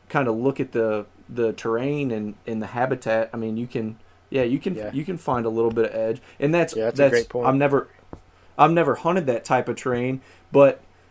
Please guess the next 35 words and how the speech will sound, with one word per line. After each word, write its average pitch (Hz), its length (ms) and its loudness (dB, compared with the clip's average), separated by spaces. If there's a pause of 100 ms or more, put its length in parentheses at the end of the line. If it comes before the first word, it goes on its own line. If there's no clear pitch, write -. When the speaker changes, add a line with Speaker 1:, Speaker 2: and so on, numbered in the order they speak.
(140)
Speaker 1:
you 127 140 0
know, 120 300 2 (280)
loving 131 580 4 (200)
hunting 131 340 -4
whitetails 123 520 0
like 117 180 -4
all 127 140 4
of 117 60 0
us 110 120 -6
do, 139 180 2
like, 120 200 0
I 123 60 2
always 120 300 2
think 156 160 -4
about 117 240 -2
that 120 180 -8
kind 117 160 -4
of 107 60 -10
thing. 120 180 -4
It's 123 160 -4
like, 110 140 -2
well, 101 100 -8
shoot, 147 360 -4
it's - 120 -12
like, 110 280 -4 (460)
I 117 80 -6
kinda 175 260 0
got 120 180 0
it 113 120 -6
easy 143 320 -2
in 110 80 -2
the 110 60 -2
Midwest. 113 480 -2
It's 120 140 -6
like, 110 280 -2